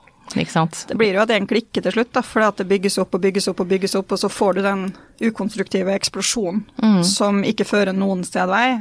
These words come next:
Speaker 2: og som inneholder veldig mange ord og veldig mange problemstillinger, og så sitter partner der og tenker, «Hva skjedde nå?»
Speaker 1: Ja, og som kanskje starter egentlig med at noe ikke er satt inn i oppvaskmaskin, men som ikke handler om det. Eller at et skopar står feil, eller at vaska ikke er tatt, eller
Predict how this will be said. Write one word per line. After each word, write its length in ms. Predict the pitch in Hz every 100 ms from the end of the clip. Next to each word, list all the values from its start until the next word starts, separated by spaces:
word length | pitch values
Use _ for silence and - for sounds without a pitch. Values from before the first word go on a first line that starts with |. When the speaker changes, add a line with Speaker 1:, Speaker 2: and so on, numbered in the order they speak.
| 214
Speaker 2:
og 140 | 202
som 180 | 196 208
inneholder 480 | 214 214 202 185 180
veldig 260 | 196 190 190
mange 240 | 190 185 -
ord 260 | 202 208 170 214
og 180 | 190 185
veldig 340 | 202 220 202 190
mange 220 | 196 185
problemstillinger, 840 | 180 185 180 - 175 180 254 269
og 80 | 196
så 100 | -
sitter 220 | 190 196 -
partner 340 | 185 - -
der 160 | 175 170
og 60 | -
tenker, 280 | 175 -
«Hva 100 | -
skjedde 300 | - - 254
nå?» 140 | - 262 -
Speaker 1:
Ja, 160 | - 190
og 80 | 175
som 120 | 196
kanskje 260 | 202 180 180
starter 440 | - 170 160 170
egentlig 420 | 175 156 160 165
med 120 | 165
at 340 | 160 160 160 170
noe 200 | 165 175
ikke 80 | 165
er 100 | 160
satt 160 | 165
inn 60 | 160
i 80 | 165
oppvaskmaskin, 520 | - 160 - - 175 - - - - -
men 80 |
som 100 | 165 165
ikke 120 | 156
handler 440 | 190 156 139 143
om 100 | 151
det. 160 | 156 151 _ _ - _
Eller 280 | - 160 156 156
at 120 | 160
et 140 | 156 - -
skopar 540 | - - 147 - 151
står 140 | - 147
feil, 240 | 147 147
eller 100 | 147
at 80 | 143 151 147
vaska 380 | 143 - - -
ikke 80 | 156
er 40 | 147
tatt, 260 | 143 -
eller 220 | 143 143